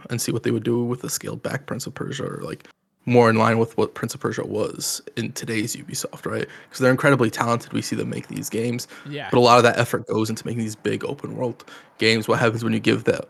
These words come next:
Speaker 1: those teams that same amount of time and effort into something that's more concise and more well packaged?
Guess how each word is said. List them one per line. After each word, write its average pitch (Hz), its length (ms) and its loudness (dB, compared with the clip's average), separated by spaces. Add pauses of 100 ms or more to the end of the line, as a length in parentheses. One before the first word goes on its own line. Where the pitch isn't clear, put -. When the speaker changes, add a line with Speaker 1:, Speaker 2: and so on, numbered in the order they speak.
Speaker 1:
those 113 300 2
teams 107 340 -4
that 117 180 -2
same 120 240 0
amount 117 280 0
of 117 80 -8
time 120 320 -4
and - 100 -8
effort 127 420 0 (300)
into 113 260 0
something - 260 -4
that's 104 220 -4
more 110 140 0
concise - 440 -6
and 104 80 -8
more 104 140 -4
well - 180 -8
packaged? - 680 -4